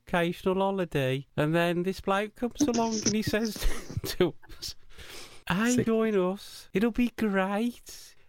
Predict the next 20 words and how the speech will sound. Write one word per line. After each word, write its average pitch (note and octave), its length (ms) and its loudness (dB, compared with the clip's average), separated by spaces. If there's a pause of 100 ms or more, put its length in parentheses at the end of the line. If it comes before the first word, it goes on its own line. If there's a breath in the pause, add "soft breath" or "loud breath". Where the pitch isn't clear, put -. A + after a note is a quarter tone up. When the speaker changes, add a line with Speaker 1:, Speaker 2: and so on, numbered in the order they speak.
Speaker 1:
And A#3+ 160 4
then C#4 220 4
look, E4 420 2 (320)
I'm C#4 120 0
wearing D4 280 4
a C#4 60 2
bleeding B3+ 500 0
coat A3 400 -2
of A3 100 0
faces. D4 1000 0
I C4 100 4
mean, C#4+ 380 2
it's B3+ 240 -4
not C4+ 180 2
a C4 40 4
multicoloured C#4+ 640 0
dream C4+ 360 2
coat, G#3+ 500 -2
is C#4+ 160 0
it? E4 440 0